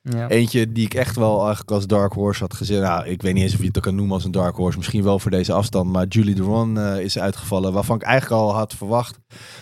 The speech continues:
Speaker 2: dat ze, ja, echt gigantisch zou huishouden op de marathon.
Speaker 1: Ja.
Speaker 2: Maar, ehm, helaas.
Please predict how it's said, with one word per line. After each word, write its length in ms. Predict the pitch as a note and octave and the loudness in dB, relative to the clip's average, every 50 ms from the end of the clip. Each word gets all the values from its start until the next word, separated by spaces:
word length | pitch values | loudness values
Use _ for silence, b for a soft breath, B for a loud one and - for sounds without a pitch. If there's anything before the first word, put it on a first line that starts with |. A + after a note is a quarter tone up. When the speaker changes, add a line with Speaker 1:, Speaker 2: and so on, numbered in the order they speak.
| B | B
Speaker 2:
dat 160 | B A2+ G#2 - | B -2 -2 0
ze, 460 | - - G#2+ G2+ G2+ G2+ G2 G2 E2 | 0 0 0 2 2 0 0 -2 -4
ja, 280 | C#2+ F#2+ F#2 E2+ E2 - | -4 -4 -2 -2 -2 -4
echt 340 | - - C2+ F#2 - - - | -6 -10 -12 -12 -12 -8 -6
gigantisch 440 | B2 A2 - A#2+ A2+ A2+ A2 G#2+ | -4 0 2 2 2 2 0 0
zou 160 | - - G2 F#2+ | 2 2 2 4
huishouden 500 | G#2 G#2 G#2 - G#2 F#2+ F#2+ G2 F#2+ G2 | 4 4 2 2 2 2 2 2 0 -2
op 60 | F#2 | -2
de 60 | F#2+ | 0
marathon. 560 | F#2+ G2 G2+ G#2+ A2+ A2+ - C3 C3+ D3 D3 - _ _ _ _ _ _ _ _ _ _ - - | 0 2 2 2 0 0 0 -2 -2 -2 -4 -8 _ _ _ _ _ _ _ _ _ _ -20 -14
Speaker 1:
Ja. 220 | - - A#2 A#2 G#2+ | -6 -2 0 0 0
Speaker 2:
Maar, 260 | G#2+ G#2 G2+ G2+ F#2+ | 0 0 -2 -2 -2
ehm, 260 | F#2 F#2+ F#2+ F#2 F#2+ G2 - _ _ _ _ _ - - | -2 -2 -2 -4 -4 -6 -10 _ _ _ _ _ -14 -8
helaas. 600 | - - F#2 G2 G#2+ G#2 F#2+ F#2 A2+ - - - | -4 -2 0 0 0 0 0 -2 -4 -6 -6 -8